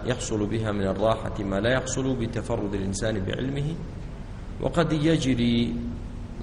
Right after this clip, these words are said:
بەڵێ، با ئەمەش باس کەین. ئەمە یعنی چی؟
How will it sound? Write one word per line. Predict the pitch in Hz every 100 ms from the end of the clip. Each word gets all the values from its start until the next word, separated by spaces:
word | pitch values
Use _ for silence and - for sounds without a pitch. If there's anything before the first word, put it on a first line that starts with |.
| 117
بەڵێ، | 107 110 117 - - - -
با | 127 107
ئەمەش | 123 117
باس | 110 104 -
کەین. | 110
ئەمە | 110 131
یعنی | 107 101
چی؟ | 95 113 120